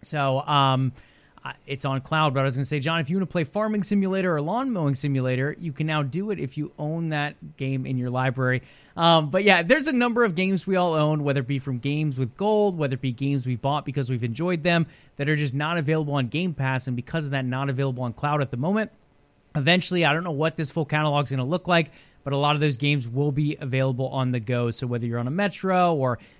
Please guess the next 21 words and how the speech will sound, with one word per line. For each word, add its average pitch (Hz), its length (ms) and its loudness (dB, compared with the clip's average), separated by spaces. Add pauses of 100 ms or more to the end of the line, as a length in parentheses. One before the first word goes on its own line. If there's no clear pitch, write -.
(100)
sitting, 131 420 -2
f-, - 140 -20
waiting 143 240 0
for 127 160 -6
a - 20 -4
haircut 185 520 2
or 151 80 -2
whatever 156 320 -2
the 147 100 -2
reason 147 400 -2
may 127 140 -2
be, 220 300 -2
you 202 120 -6
can 135 100 -6
pull 147 160 -2
out 151 60 0
your 143 140 0
phone, 151 240 0
hop 139 240 -2
on 139 100 0
xCloud, 135 500 0